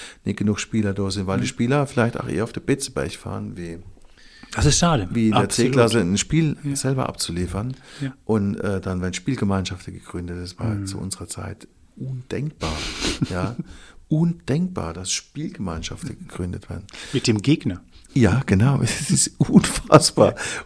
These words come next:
Speaker 1: Und jetzt, äh, hab ich halt etwas Gefühl, dann, dann tun die regionale Tageszeitung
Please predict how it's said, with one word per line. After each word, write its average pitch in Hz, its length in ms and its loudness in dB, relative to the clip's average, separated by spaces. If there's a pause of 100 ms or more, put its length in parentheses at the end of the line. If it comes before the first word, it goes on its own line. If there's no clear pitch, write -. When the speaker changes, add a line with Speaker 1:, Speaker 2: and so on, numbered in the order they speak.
Speaker 1:
Und 104 260 4
jetzt, - 420 0
äh, 107 400 4 (640)
hab - 240 -4
ich 104 140 -2
halt 92 180 2
etwas 95 300 0
Gefühl, 104 300 0
dann, 92 440 -2
dann 87 300 -8
tun 95 140 -6
die 98 80 -6
regionale 95 460 -2
Tageszeitung 110 880 -2